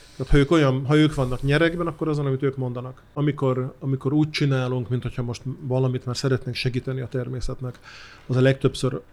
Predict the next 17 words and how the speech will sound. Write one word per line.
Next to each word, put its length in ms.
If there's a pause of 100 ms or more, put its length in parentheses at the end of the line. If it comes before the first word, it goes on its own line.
(140)
abszolút 340
ilyen 120
kommunikációs 1040 (240)
trükk, 340
vagy, 320
vagy 120
nem 260
több, 180
mint 160
egy 140
kampány, 520
vagy 160
nem 220
több, 160
mint 160
egy 80
szép 320